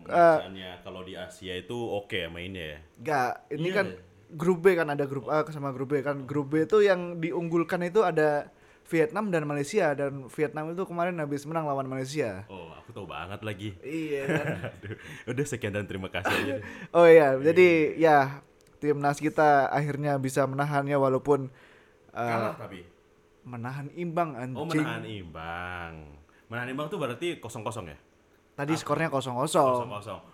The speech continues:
Speaker 2: Kalau lawannya satu, ta-, menahan imbang berarti dia harus mencetak gol satu dong.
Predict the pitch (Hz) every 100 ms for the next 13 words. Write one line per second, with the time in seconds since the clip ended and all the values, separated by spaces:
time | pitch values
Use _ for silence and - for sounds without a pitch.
0 | - 113 110 113 - - - 110 107 110
1 | 113 113 95 90 - 147 180 - - _
2 | - 101 95 107 101 101 104 101 117 165
3 | 110 95 92 147 110 123 160 127 123 131
4 | 107 98 101 117 107 98 92 87 98 95